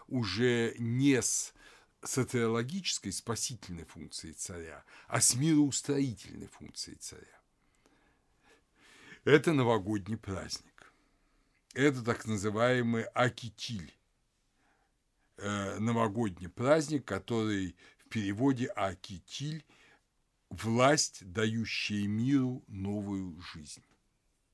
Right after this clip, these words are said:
дающая земле, миру, земле, Аки,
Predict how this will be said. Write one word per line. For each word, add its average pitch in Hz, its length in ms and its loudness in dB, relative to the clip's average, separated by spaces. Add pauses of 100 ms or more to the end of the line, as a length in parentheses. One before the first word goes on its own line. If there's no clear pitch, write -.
(440)
дающая 98 440 -4
земле, 92 600 -6 (260)
миру, 95 320 -8
земле, 78 380 -14
Аки, - 360 -20